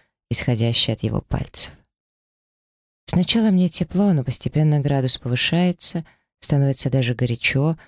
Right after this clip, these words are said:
будто мне голову красным перцем обработали.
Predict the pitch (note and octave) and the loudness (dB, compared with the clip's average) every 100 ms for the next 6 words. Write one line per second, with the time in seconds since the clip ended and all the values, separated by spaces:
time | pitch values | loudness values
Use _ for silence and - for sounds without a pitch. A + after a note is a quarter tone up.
0 | _ _ - C3+ C3 C3+ C3 C3 B2+ B2+ | _ _ -4 0 2 2 2 0 0 -2
1 | - C3 - C3 B2 C3 A#2+ - A#2+ A#2+ | -2 -2 0 -2 0 -2 0 0 0 0
2 | A#2+ B2 A#2+ A#2+ - - | 0 0 -2 -2 -4 -6